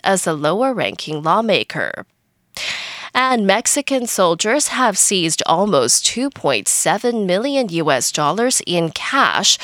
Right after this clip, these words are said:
stuffed into suitcases in the back of an S U V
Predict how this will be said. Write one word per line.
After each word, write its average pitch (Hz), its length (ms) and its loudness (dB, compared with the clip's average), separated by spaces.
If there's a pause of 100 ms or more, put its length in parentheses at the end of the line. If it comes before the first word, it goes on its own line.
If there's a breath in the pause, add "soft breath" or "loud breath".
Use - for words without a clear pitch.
(260 loud breath)
stuffed - 420 0
into 220 380 -2
suitcases 220 1040 -2
in 180 160 0
the 160 100 0
back 208 380 0
of 165 100 -6
an - 260 -2
S 226 320 0
U 123 200 -4
V 196 360 -2